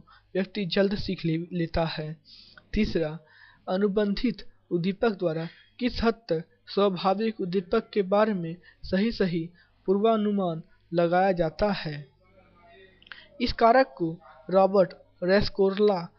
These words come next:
द्वारा काफ़ी महत्वपूर्ण बतलाया गया है। रेस्कोर्ला का कहना था कि एक तटस्थ उद्दीपक को एक अस्वाभाविक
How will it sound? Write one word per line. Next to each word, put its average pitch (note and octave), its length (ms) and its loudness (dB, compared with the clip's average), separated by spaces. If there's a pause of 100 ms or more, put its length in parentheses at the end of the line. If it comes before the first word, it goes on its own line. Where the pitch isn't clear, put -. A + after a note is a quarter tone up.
(180)
द्वारा G3 200 4
काफ़ी F#3+ 380 -2
महत्वपूर्ण G3+ 580 -2
बतलाया F3+ 440 0
गया F3+ 240 0
है। D#3+ 340 -6 (320)
रेस्कोर्ला G#3 580 0
का G#3+ 180 -2
कहना G3+ 460 -2 (120)
था F3 80 -2
कि E3 280 -12 (360)
एक F#3 260 -2
तटस्थ A3 300 2 (420)
उद्दीपक F#3+ 500 0
को E3 200 -8 (300)
एक G3 280 2
अस्वाभाविक F#3 840 0